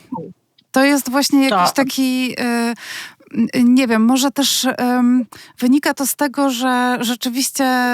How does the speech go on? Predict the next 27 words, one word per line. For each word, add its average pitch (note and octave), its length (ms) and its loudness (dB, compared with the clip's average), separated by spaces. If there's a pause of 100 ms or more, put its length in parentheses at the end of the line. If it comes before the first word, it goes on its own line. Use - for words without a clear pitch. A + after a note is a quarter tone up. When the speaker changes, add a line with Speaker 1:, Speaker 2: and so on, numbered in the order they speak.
(520)
Speaker 2:
ten A#3+ 300 4
namysł, C#4+ 920 0 (220)
em, A#3 600 -4 (100)
nad A#3 360 -4
tymi A#3+ 320 -2 (600)
rytuałami A#3+ 960 0
i G3+ 120 -8
tym A3+ 540 -2
życiem A#3 400 -2
codziennym, C4 800 2 (840)
jakby A#3+ 320 0
miałam C4+ 280 2
takie C4+ 200 -2
poczucie, C#4 400 -2
jakby A#3 260 -4
odbierał C4+ 680 -2
samo C4 320 0
przeżywanie, A3+ 840 0
tylko G#3 340 -4
jakby G#3 300 -2
zostawiał A#3 540 -2
tę B3+ 140 -2
myśl, F#3+ 500 0
więc G#3+ 260 -4
może A#3 280 0
tutaj G3+ 320 -4
jest F#3 260 -6